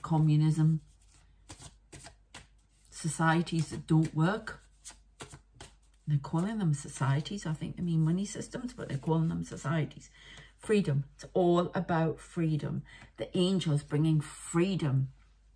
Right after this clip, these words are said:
It's almost like they have been seen in the wrong light as well. It's almost like, uh, religion. And I heard very clearly. Now,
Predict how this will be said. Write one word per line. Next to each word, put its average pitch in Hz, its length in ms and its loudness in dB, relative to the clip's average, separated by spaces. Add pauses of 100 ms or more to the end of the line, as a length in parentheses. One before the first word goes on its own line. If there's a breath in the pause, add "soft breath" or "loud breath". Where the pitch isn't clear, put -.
(1080 loud breath)
It's 160 120 -4
almost 208 440 4
like 165 180 2
they 185 180 4
have 190 220 0
been 165 160 6
seen 151 380 4
in 147 120 6
the 151 80 6
wrong 147 300 6
light 151 320 4
as 147 180 2
well. 143 520 4 (340 loud breath)
It's - 180 -2
almost 180 380 2
like, 156 380 0 (160)
uh, 147 320 4
religion. 156 580 2
And 160 180 4
I 160 180 6
heard 160 320 4
very 151 400 6
clearly. 165 460 -2 (300 loud breath)
Now, 165 320 6